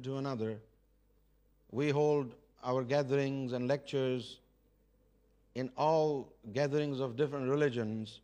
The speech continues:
Our message to everybody, to all religions, to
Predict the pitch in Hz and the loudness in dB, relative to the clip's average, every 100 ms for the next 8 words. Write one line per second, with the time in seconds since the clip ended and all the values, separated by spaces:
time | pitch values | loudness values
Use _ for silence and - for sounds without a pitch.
0 | _ _ _ _ _ _ - 147 165 170 | _ _ _ _ _ _ 2 4 6 4
1 | 185 180 120 98 - _ _ _ _ 143 | 2 2 -2 -6 -16 _ _ _ _ -8
2 | - 165 165 143 147 127 107 - _ _ | -2 -2 0 0 2 0 -2 -10 _ _
3 | _ _ 135 - 147 180 165 160 139 123 | _ _ -10 0 4 4 4 2 0 0
4 | 110 104 - _ _ _ _ _ _ _ | -2 -6 -12 _ _ _ _ _ _ _
5 | _ _ - | _ _ -10